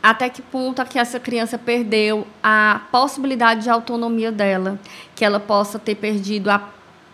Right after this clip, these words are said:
a potência criativa, se essas atividades estão sobrecarregando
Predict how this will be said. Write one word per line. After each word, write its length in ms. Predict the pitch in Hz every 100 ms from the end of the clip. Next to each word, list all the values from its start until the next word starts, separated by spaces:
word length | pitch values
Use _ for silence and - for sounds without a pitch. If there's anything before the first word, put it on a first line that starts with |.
| - -
a 80 | 220
potência 580 | - 254 254 285 311 277
criativa, 500 | 262 240 240 233 208
se 100 | 208
essas 220 | 226 233
atividades 560 | 226 226 220 208 196 208
estão 200 | 208 214
sobrecarregando 1400 | - - 285 294 302 294 269 269 247 202 190 190 170